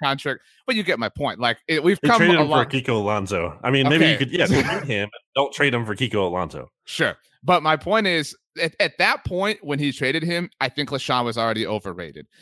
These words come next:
Speaker 1: Um, and granted, there were some subsequent moves the Eagles made that were also really bad. But the point is, like, he became overrated. I, to the point that I still think that he was nowhere near what Brian Westbrook was at his peak. Like, at, at their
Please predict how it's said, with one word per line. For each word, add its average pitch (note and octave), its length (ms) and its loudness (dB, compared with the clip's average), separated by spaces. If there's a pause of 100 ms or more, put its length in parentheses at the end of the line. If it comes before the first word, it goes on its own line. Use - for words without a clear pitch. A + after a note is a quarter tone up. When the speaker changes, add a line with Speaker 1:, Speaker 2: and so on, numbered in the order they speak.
(200)
Speaker 1:
Um, G2 560 0
and A2+ 260 -2
granted, A2+ 340 -2
there A2+ 120 -2
were A2 80 -2
some G2+ 300 -6
subsequent G#2+ 440 -8
moves G#2 160 -6
the G2 80 -8
Eagles F#2+ 260 -6
made F#2+ 200 -2
that F#2 220 -4
were A2 140 -4
also G2 380 -2
really F2+ 220 -8
bad. G#2+ 320 0
But A#2 100 -8
the A#2 80 -6
point D#3 300 0
is, A#2+ 180 0
like, B2 220 0 (160)
he G3+ 160 2
became F3 500 0
overrated. C3+ 720 0 (240)
I, E3+ 140 -2 (360)
to F#3+ 80 -4
the F3+ 100 -4
point F#3+ 240 -6
that C3 140 -2 (340)
I D#3 100 0
still G#3+ 380 4
think C#3+ 320 -4
that A#2 180 -2
he C3 120 -4
was A#2 220 -6
nowhere B2 480 0
near B2 300 0
what G#2 200 -2
Brian A#2 260 0
Westbrook G#2 400 -6
was F2+ 220 -8
at - 80 -20
his G2+ 160 -10
peak. - 220 -20
Like, G#2+ 280 -6
at, C#3 140 0 (100)
at F3+ 160 0
their G#3+ 160 4